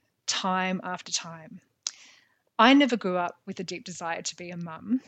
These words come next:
and yet I loved children. And so when I realised I had been contemplating motherhood, I kept wrestling with what that meant socially and personally, but particularly creatively.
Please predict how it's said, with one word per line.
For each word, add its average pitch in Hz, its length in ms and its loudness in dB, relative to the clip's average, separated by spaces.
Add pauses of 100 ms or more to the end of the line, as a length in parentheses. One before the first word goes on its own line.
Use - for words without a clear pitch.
(160)
and 202 160 4
yet 190 180 -2
I 196 140 2
loved 185 360 -8
children. 170 600 -6 (100)
And 202 140 4
so 202 140 2
when 196 160 4
I 196 40 2
realised 202 480 0
I 185 100 0
had 175 220 -12
been 180 240 -6
contemplating 180 680 -6
motherhood, 170 600 -14 (760)
I 214 60 0
kept - 340 -6
wrestling 185 580 -4
with 175 160 -10
what - 180 -12
that 175 160 -8
meant 170 360 -8
socially 233 760 2
and 175 140 -8
personally, 180 500 -4
but - 220 -12
particularly 185 600 -8
creatively. 170 840 -12